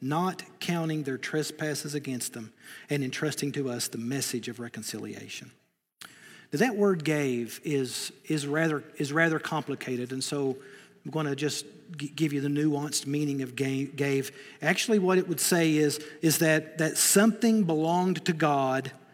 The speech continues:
but he has transferred that responsibility to us. Okay? It belonged to him. He transferred it to us. We're not owners of it. He's transferred the responsibility to us, not the ownership. We are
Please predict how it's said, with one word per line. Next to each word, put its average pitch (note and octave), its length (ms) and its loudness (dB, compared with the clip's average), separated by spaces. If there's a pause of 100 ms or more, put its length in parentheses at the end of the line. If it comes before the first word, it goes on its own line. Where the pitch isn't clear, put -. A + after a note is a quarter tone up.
(560)
but D3+ 120 4
he E3 140 6
has E3 220 2
transferred F#3+ 1000 2
that F3 180 2
responsibility C#3+ 920 0
to C3+ 220 -8
us. - 480 -6 (1200)
Okay? D#3 280 -4
It C#3+ 140 -4
belonged F#3 540 4
to B3 80 4
him. D3+ 480 2 (200)
He F#3 140 6
transferred F#3 720 4
it F#3+ 120 4
to F3 160 -4
us. D3 300 2
We're E3+ 200 8
not A3 180 8
owners A3+ 440 6
of C#3+ 200 4
it. D3+ 100 -2 (560)
He's F3+ 220 6
transferred G3 500 2
the E3+ 80 4
responsibility D#3 920 2 (100)
to B2 180 -2
us, - 340 -10 (460)
not C3+ 160 -4
the D#3 140 2
ownership. D3 540 0
We F3+ 260 6
are E3 240 2